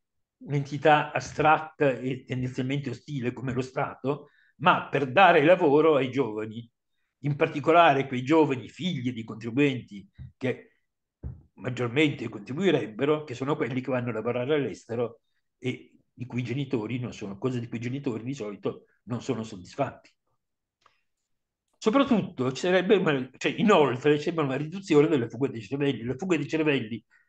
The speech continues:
che, eh, ho, ho citato prima, questi ventottomila laureati bravi che vanno ogni anno all'estero,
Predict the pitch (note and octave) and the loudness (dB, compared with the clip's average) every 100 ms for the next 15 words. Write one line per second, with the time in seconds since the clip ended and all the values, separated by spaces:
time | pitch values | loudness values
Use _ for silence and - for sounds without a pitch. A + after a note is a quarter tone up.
0 | _ _ B2+ - C3 A#2 A2 A2+ - A2+ | _ _ -6 -6 -8 -10 -10 -12 -12 -14
1 | - - - A#2+ D#3+ D3 B2 C3+ B2+ G#2 | -16 -20 -14 -2 0 0 -4 -6 -8 -8
2 | A2+ C#3+ - _ _ _ _ _ _ A2+ | -8 -10 -16 _ _ _ _ _ _ -14
3 | - A#2 G#2+ F#2+ F#2 _ F#2+ G#2+ A2+ B2+ | -10 -12 -12 -14 -18 _ -12 -10 -6 -6
4 | B2+ A#2 B2 A#2 A2+ A2 B2 B2 - G2+ | -6 -8 -4 -2 -2 -2 0 -2 -2 -8
5 | A2+ C3+ - - G#2+ A2+ A2+ A2+ A2+ A2 | 0 0 0 -8 -8 -6 -6 -6 -6 -6
6 | A#2 G#2+ F2+ - G2+ B2 C#3+ | -8 -8 -10 -14 -10 -10 -10